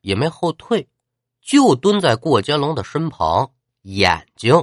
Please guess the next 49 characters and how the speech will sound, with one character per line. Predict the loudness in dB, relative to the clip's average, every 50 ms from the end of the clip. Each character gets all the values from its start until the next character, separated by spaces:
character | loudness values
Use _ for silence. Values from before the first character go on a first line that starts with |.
| 0 _ _ _ _
对 | -2 0 0 2
着 | 2 0
过 | -2 -2 -2 -2 0 0 -2
肩 | -2 -4 -4
龙 | -4 -4 -6
身 | -6 -6 -6 -6 -6 -4
上 | -4 -4 -4
这 | -4 -8
纹 | -10 -10 -8 -8 -8
身， | -6 -4 -2 -2 -2 -4 -8 _ _ _ _ _ _ _
看 | -4 0 2 2 2
得 | 0 -4 -10
就 | -14 -14
出 | -14 -14 -14 -12
了 | -12 -12
神 | -14 -16 -16
了。 | -16 -16 -18 -20 -20 _ _ _ _ _ _ _ _ _ _ _ _ _ _ _ _ _ _ _ _ _ _ _ _ 2
老 | 4 6 6 6
头 | 6 6 6 6
先 | 4 4 4 2 4
是 | 4 0 0
看 | 2 4 4 4
过 | 4 2 0 0 2
肩 | 2 0 0
龙 | 0 0 -2 -4 -6
胸 | -8 -6 -2 -2 -2 -2
前 | -2 -4 -4
这 | -2 -2 -2
龙 | -2 -4 -4 -6 -8
头， | -8 -10 -8 -6 -4 -4
看 | -6 -2 0 0 0 0
过 | -2 -4 -6
之 | -6 -8 -8
后 | -6 -6 -8
轻 | -8 -8 -8 -10 -10
笑 | -8 -6 -6 -6 -6
一 | -8 -10 -14
声 | -12 -10 -8 -8 -10 -12 _ _ _ _ _
：“哼， | -14 -12 -10 -10 -10 -12 _ _ _ _ _ _ _ _ _ _ _ _ _ _ _
怪 | 0 2 2 4 4 4 2 0
不 | -2 -4 -8
得 | -6 -4 -4 -4 -4
你 | -6 -8 -10
今 | -12 -14 -14 -12 -12
天 | -12 -12 -12 -12 -12 -10 -10 -12
有 | -12 -10 -10 -8 -8 -10 -10
此 | -12 -14 -16 -16 -18 -20 -20 -20
劫 | _ -20 -18 -16 -14
难 | -14 -12 -12 -12 -12 -12